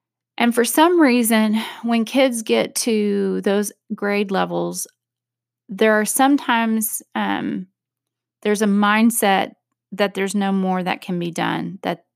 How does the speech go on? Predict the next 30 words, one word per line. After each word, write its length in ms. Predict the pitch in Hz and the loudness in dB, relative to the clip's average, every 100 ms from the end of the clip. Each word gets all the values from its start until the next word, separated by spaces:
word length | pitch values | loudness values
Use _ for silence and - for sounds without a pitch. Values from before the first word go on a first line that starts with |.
| - | -4
this 220 | 214 - | -4 -2
is 120 | 208 | -6
just 360 | 190 190 - 190 | -4 -4 -4 -4
where 180 | 175 175 | -4 -4
they 160 | 175 | -4
are. 340 | 170 175 - - - - - - | -2 -2 -4 -10 -20 -20 -20 -10
And 120 | - 226 | -2 2
I've 100 | 240 | 4
never 260 | 285 311 | 4 2
had 300 | 233 220 226 | 0 -2 0
that 240 | 262 269 - | 0 0 -2
fixed 300 | 294 - 277 | -8 -8 -6
mindset. 580 | 277 277 269 285 285 285 _ _ _ _ _ _ _ _ | -4 -4 -4 -4 -4 -8 _ _ _ _ _ _ _ _
Um, 480 | 226 214 196 185 196 _ _ _ - | -2 -2 0 -4 -8 _ _ _ -8
but 300 | 220 226 - | 0 0 0
one 300 | 214 247 277 | -4 -2 0
of 120 | 320 | 0
the 100 | 285 | -2
situations 880 | 262 233 - 214 202 - 208 208 196 | -4 -8 -6 -4 -4 -4 -4 -4 -4
I 140 | - | -6
had, 340 | 190 196 185 185 | -4 -2 -2 -2
and 200 | 202 196 | 0 0
this 180 | 226 - | 0 0
was 180 | 214 190 | -2 -4
very 560 | 190 208 226 226 - | 0 2 4 2 2
early 300 | 196 196 190 | -2 -2 -2
in 120 | 190 | -2
my 140 | 185 185 | -2 -4
teaching 360 | 208 190 196 | -6 -6 -6
career, 540 | 175 185 180 175 180 | -6 -6 -4 -4 -4